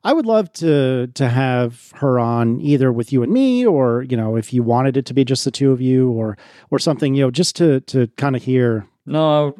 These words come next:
Speaker 2: i-, if anything, I think it would be, like, either the three of us or you and her.
Speaker 1: Yeah, I'm, I'm game either way. And, and I think also at some point, if I can convince Aaron to do it, I think it would be interesting to hear Aaron's take on my migration from working stiff to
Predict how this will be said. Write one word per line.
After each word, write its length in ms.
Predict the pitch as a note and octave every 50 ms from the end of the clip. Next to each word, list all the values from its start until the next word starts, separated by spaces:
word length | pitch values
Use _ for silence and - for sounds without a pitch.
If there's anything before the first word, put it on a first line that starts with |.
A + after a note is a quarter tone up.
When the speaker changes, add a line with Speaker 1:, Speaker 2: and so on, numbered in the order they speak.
| - _ -
Speaker 2:
i-, 120 | - - - -
if 100 | C#3+ -
anything, 400 | C#3 D3+ D3+ C3+ A#2 A2+ G2+ G2+
I 80 | G2+
think 300 | G#2 - A2 G#2+ G#2 -
it 80 | G#2+ G#2+
would 100 | G#2 G2+
be, 140 | G#2+ G#2 G2
like, 340 | G2 F#2 F2+ - - _ _ _ -
either 220 | - A2 G2 F#2+ F#2
the 60 | F2
three 220 | - - G2 G2
of 120 | G2 F#2 G2+
us 180 | F2+ F#2 - -
or 160 | - G2+ G2
you 220 | F#2 F#2 F#2+ F#2+ F#2+
and 140 | F#2 F2+
her. 220 | - - - - - _ _
Speaker 1:
Yeah, 180 | - C#4+ C#4+ C#3+ - -
I'm, 260 | D#3+ D3+ F#3 A3+ F#3 - -
I'm 240 | D#3 D#3 F3 F#3+ F#3
game 240 | E3 E3+ E3+ E3+ F3+
either 140 | E3+ D#3 D#3+
way. 320 | D#3+ E3 C#3 A#2 A2 G#2+
And, 220 | A2+ B2 B2+ A2+ - - - - _ _ _ _ -
and 60 | B3+
I 60 | C4+
think 160 | F4 F#4 E4+
also 400 | A3+ A3+ A#3+ - - A3+ G3 E3+
at 80 | D#3 -
some 240 | - E3+ E3 E3 D#3+
point, 320 | - D#3 D3 C#3 C3+ B2+
if 100 | B2+ -
I 60 | C3
can 120 | A2 B2+ A#2
convince 380 | B2 B2+ C3 C3 C3 - -
Aaron 220 | B2+ A#2+ A#2+ A#2+ G#2+
to 80 | G#2+
do 180 | G#2+ A#2 A#2 A#2
it, 80 | A#2
I 80 | A#2 A#2+
think 140 | A#2+ E3+ D#3
it 40 | C#3+
would 60 | A#2
be 140 | A2 A#2+ B2
interesting 420 | A#2+ - - - - - B2 A#2
to 80 | A#2 G#2+
hear 160 | A2+ C3+ B2+
Aaron's 400 | B2 A#2 A#2+ A#2+ A2+ A#2 - -
take 260 | - B2 B2 A2+ -
on 140 | A#2 A2+ A2+
my 340 | A2+ A2+ A#2 A#2+ A#2+ A#2 A2+
migration 640 | A#2 B2 A#2 A#2 - A#2 A2+ A2+ A2 - - A2+
from 200 | G#2+ - A#2+ A#2
working 380 | A2 A2 A#2 A2 - - A#2 A2
stiff 420 | - - - A#2 A2+ G#2+ - -
to 460 | - - - A#2 A#2 A2+ A2 G#2+ A2